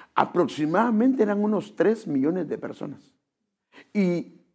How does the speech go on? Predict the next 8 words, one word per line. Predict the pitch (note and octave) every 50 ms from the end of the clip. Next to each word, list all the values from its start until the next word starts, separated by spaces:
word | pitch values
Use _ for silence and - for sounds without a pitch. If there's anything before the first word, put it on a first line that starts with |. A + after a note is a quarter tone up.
| _ _ _
Dios | - - D#3 G3+ C#4 C#4+ C#4+ C#4+
le | - C4 C4
dijo, | G#3 C4 D4 C#4+ - - F#3 A#2 - - - - _ _ _ _ _ _ _ _ _ -
Dios | D#3+ C#3+ F3+ G3 C4 D4 - D#4 -
le | D4 C4+
dijo | C#4 G#4+ G#4 - - A3+
a |
Moisés, | B3 D3 D#3 D#3 - D3+ A#2 - -